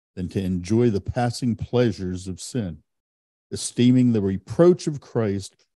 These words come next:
greater riches than the treasures in Egypt, for he looked to the reward. By faith, he forsook Egypt,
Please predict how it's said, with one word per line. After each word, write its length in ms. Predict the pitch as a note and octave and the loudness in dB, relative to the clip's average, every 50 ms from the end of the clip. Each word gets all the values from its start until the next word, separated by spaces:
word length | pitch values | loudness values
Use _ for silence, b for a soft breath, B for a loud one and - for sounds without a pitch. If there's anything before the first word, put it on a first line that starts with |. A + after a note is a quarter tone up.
| _ _ _ | _ _ _
greater 420 | - G#2+ A2+ C3+ C#3 C3 C#3 C#3 | 0 4 4 6 6 6 4 4
riches 520 | B2+ A2 A#2 G#2+ G#2 - A2+ G#2+ G2 F2+ F#2 | 4 4 2 2 0 0 -2 -4 -4 -4 -6
than 180 | F#2+ F#2 F#2 | -4 -4 -4
the 80 | F2+ F2 | -4 -6
treasures 560 | - - - G#2+ G#2 G#2 F#2 G#2 G#2 F#2 F#2 | -8 -8 -6 -6 -4 -4 -4 -4 -6 -6 -8
in 140 | G2 A2 - | -8 -10 -6
Egypt, 480 | - B2 B2 A2 F2+ F#2+ F#2+ F2 - _ _ _ _ _ _ _ _ _ _ _ - | -2 0 0 0 0 -2 -6 -8 -8 _ _ _ _ _ _ _ _ _ _ _ -6
for 180 | A#2+ A2 G#2 | -2 -2 0
he 120 | G2+ G#2 G2+ | 0 0 -2
looked 500 | G2 G#2 A#2 D3 C#3 - - - - - _ _ _ | 0 2 4 4 4 2 -2 -14 -20 -20 _ _ _
to 100 | - A2+ | -10 -8
the 100 | F#2 F#2 | -6 -6
reward. 640 | F2 F#2 F#2 F#2+ G2+ B2 C3+ G#2 E2+ D#2+ D2+ - - _ _ _ _ _ _ _ _ _ _ _ _ _ _ _ _ _ _ _ _ _ _ _ _ - | -4 -4 -4 -2 -2 0 0 -2 -2 -6 -10 -16 -20 _ _ _ _ _ _ _ _ _ _ _ _ _ _ _ _ _ _ _ _ _ _ _ _ 0
By 200 | A2 A#2+ C3 C#3 | 4 4 4 4
faith, 420 | - - B2 A2+ G#2+ G#2+ G2+ - | 4 2 -2 -2 0 -2 -4 -2
he 120 | - G#2+ G2+ | -2 -2 -2
forsook 680 | - - B2 G#2+ F#2+ - - - - F#3 F3 E3+ - - - | -2 -2 -2 -2 -2 -4 -4 -2 -2 0 -2 -2 -4 -8 -6
Egypt, 500 | A2+ G#2 F#2+ F2 F2 F#2+ F#2 F2 _ _ | -4 -4 -4 -4 -4 -6 -6 -8 _ _